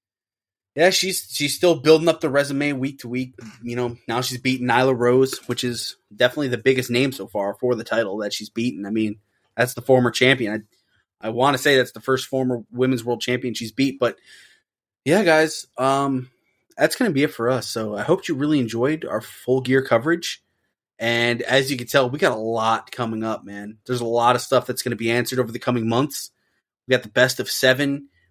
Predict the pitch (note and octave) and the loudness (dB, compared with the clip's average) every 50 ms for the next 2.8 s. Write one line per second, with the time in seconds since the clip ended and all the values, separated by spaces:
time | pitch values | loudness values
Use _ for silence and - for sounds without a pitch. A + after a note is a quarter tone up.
0 | _ - B2 B2+ B2 C3 A#2 A2+ A#2 - - C3+ A#2+ - - A#2+ B2+ B2+ B2+ C3 | _ -8 -6 -2 0 2 2 2 2 0 -2 -6 -6 -4 -4 -4 -4 -4 -4 -6
1 | A#2+ A#2 A2+ A2+ - - C3 B2+ - C3 A#2 - - A#2+ B2+ C3 B2 A#2 A2+ G#2+ | -4 -4 -4 -4 -4 -6 -8 -6 -4 -4 -4 -4 -2 -2 -2 -2 -2 -4 -4 -4
2 | C3 C3 - A2+ - - - - A2+ B2 C#3 D3 C#3+ - - - | -6 -6 -6 -10 -14 -12 -6 0 2 4 4 4 2 -2 -10 -18